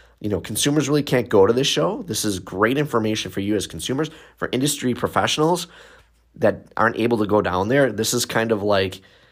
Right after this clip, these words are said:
you know, being at the show. I mean, there's a lot of content. We'll do some blogs on, on our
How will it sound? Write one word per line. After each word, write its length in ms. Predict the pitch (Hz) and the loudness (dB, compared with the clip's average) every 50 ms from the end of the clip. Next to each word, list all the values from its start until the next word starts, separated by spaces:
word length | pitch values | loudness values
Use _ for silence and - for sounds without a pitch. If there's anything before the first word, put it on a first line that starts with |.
| _ _ _ _ | _ _ _ _
you 120 | - 104 101 | -2 -2 0
know, 340 | 92 90 92 85 - 151 - _ - - - - _ - - - 110 110 | 0 0 -2 -4 -6 -8 -16 _ -20 -20 -20 -20 _ -18 -14 -12 -12 -6
being 300 | 117 123 123 127 131 123 | 0 2 2 4 4 2
at 180 | 113 117 - - | 2 0 0 -2
the 80 | 120 | 0
show. 360 | - - 120 107 143 127 - - | 2 4 4 4 4 2 -2 -2
I 60 | 85 | -4
mean, 180 | 90 95 95 | -2 -2 0
there's 180 | 98 104 101 95 | 0 0 2 2
a 60 | 101 | 2
lot 240 | 90 92 92 90 92 | 2 2 2 2 0
of 80 | 104 101 | 0 -2
content. 500 | - 98 95 95 92 - 107 104 98 95 | -2 -2 -2 -2 0 0 0 0 0 -2
We'll 140 | 98 98 | -4 -4
do 120 | 92 101 95 | -2 -2 -2
some 200 | - - 90 90 | 0 -2 -4 -2
blogs 460 | 95 98 90 92 90 90 90 - 98 | 0 0 0 0 0 -2 -2 -4 -4
on, 180 | 92 87 82 87 | -4 -4 -6 -6
on 140 | 98 95 | -6 -4
our 240 | 92 87 87 85 85 | -4 -4 -4 -6 -8